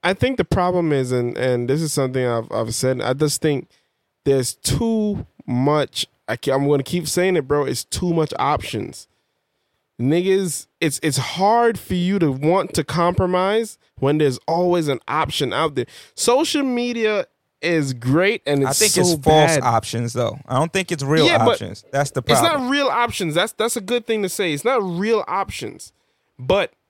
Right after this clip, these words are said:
Speaker 1: the illusion that you can find a better option makes it difficult for you to want to be like, "You know what? I'm a compromise for this person because this person works for me." I think a lot of people don't know what they really want.
Speaker 2: The,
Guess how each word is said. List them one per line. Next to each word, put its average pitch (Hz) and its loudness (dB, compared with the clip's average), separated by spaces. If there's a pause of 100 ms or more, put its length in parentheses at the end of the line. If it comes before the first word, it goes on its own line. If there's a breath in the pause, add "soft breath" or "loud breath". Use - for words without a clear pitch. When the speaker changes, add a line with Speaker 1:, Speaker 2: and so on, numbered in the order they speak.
Speaker 1:
the 156 -2
illusion 233 -2
that 175 -2
you 165 -4
can 339 -2
find 180 -2
a 151 -2
better 139 0
option 104 -4 (1040)
makes 185 0
it 127 -4
difficult 208 0 (760)
for - -4
you 190 0
to 185 2
want 185 0
to 185 0
be 160 -2
like, 160 0
"You 147 0
know 165 2
what? 165 2
I'm 156 0
a 135 0
compromise 135 -2
for 123 -6
this 120 -4
person 120 0
because 117 -4
this 117 -6
person 117 -4
works 113 -2
for 127 -6
me." 123 -2 (200 loud breath)
I 175 0
think 277 0
a 220 0
lot 269 0
of - -2
people 240 0
don't 190 0
know 190 2
what 190 0
they 156 0
really 143 -2
want. 143 -2 (540)
Speaker 2:
The, 180 2